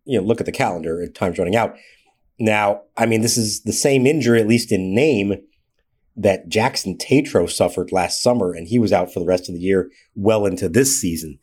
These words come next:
So that's a significant thing. That's not nothing, a stress fracture of your scapula. Now, according to Davey Edwards, he had already made a couple of rehab appearances. The first one went well. The second one,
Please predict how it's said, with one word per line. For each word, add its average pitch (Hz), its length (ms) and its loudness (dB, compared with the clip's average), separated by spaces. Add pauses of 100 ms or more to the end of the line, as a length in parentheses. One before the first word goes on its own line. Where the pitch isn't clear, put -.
(320)
So 101 140 2
that's 143 260 2
a 196 100 4
significant 127 880 0
thing. 104 240 0
That's 107 240 -2
not 123 240 0
nothing, 92 480 -2 (280)
a 90 80 -10
stress 110 340 0
fracture 101 460 -2
of 90 200 -2
your 82 100 -8
scapula. 98 560 0 (380)
Now, 107 340 0
according 143 640 2
to 135 80 -8
Davey 120 580 2 (480)
Edwards, 170 400 0 (520)
he 131 120 0
had 143 80 6
already 190 260 4
made 160 260 6
a - 40 0
couple 160 280 2
of 101 80 2
rehab 131 360 2
appearances. - 720 -4 (280)
The - 60 -4
first 214 360 2
one 156 240 4
went 113 260 2
well. 135 260 4
The 95 80 0
second 165 400 0
one, 113 400 0